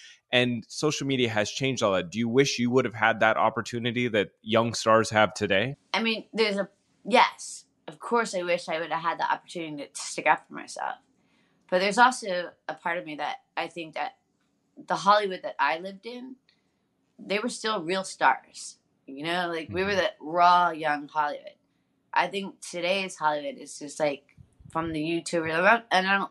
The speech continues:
Speaker 2: I'm not saying anything bad about them, but from YouTubers to the, the all social media, it's different kind of stardom. It's different. It's just different.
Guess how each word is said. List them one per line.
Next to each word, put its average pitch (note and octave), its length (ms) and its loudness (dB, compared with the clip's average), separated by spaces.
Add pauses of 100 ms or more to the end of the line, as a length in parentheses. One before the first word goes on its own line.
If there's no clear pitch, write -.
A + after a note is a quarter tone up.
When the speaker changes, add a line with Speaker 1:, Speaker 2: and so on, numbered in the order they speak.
Speaker 2:
I'm F3+ 140 -4
not G3 180 0
saying F#3+ 160 -6
anything D#3+ 200 -10
bad C#3 280 2
about G#2 300 -8
them, - 200 -14 (480)
but - 240 -2
from F3 180 -10
YouTubers E3+ 680 -4
to C3 300 -4 (800)
the, F3 400 -2
the F#3+ 140 0
all E3 240 8
social F3 400 -6
media, D#3 500 -4 (380)
it's G3 260 -4
different A3 400 -6
kind F#3 200 -4
of F#3 60 -8
stardom. G3 480 -2 (440)
It's D#3 260 -8
different. G#3 400 -4 (160)
It's - 240 -6
just - 220 -8
different. - 340 -6